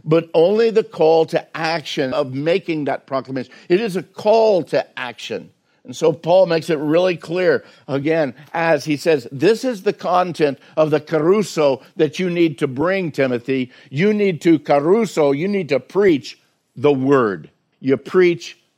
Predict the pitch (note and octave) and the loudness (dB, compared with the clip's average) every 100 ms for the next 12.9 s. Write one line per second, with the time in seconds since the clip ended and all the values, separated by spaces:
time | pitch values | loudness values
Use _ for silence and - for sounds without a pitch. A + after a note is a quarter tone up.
0 | - B2 D3 C3+ C3 B2+ G#2 E2+ - _ | -14 0 2 2 2 2 0 -6 -16 _
1 | _ _ - C#3 C3 C#3 F3+ G#3 F#3+ C#3+ | _ _ -2 -2 0 4 4 4 2 0
2 | D#3+ C#3+ A2+ F2 _ _ _ _ _ B2 | -6 -6 -6 -10 _ _ _ _ _ -6
3 | C3 B2+ D3+ B2+ - - D3 C#3 B2 A2+ | -2 0 0 -2 -8 -2 -2 -2 -4 2
4 | D#3 D3 D3+ D3 C3+ E3 D#3+ C3 A#2 C3+ | 4 4 2 0 2 4 4 0 -8 -4
5 | C3+ C#3 C3+ C#3+ A#2 D3 F3 D3+ B2+ D3 | -4 -2 -2 -2 -2 -2 -2 -4 -4 -2
6 | C3 - - B2+ D3 E3 F3+ C#3 G#2 G2 | -4 -4 -10 -2 2 2 2 2 0 -2
7 | - A#2+ A2+ _ _ C3+ B2+ G2+ D#3 C#3+ | -6 -6 -6 _ _ -2 -2 0 0 0
8 | D#3+ C3+ D#3 D#3+ C#3+ B2+ C#3+ E3 D#3 B2+ | -6 -4 -2 0 -2 0 0 2 2 0
9 | - C#3 - - D3+ F3 D#3+ G#2 _ - | -2 -8 -8 -6 0 2 0 -4 _ -4
10 | D#3 D3 D#3+ D#3+ D#3+ _ - - - A3 | -2 0 0 -2 -2 _ -18 -14 -10 -4
11 | G#3+ F3+ A2 F#2 F#2+ _ _ - E3+ D#3+ | 0 0 0 -6 -16 _ _ -6 0 2
12 | D#3 C#3+ - F#3+ A#3+ A#3 D3+ B2 | 2 -4 -6 -2 0 0 -2 -4